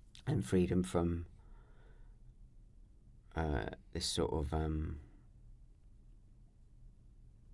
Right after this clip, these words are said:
so it's, it's, but it's stuff to do with my mi-,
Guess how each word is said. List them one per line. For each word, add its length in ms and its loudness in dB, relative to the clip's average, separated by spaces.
so 260 2
it's, 300 -2
it's, 180 -4
but 240 4
it's 80 0
stuff 180 0
to 40 -6
do 80 6
with 80 6
my 120 8
mi-, 120 6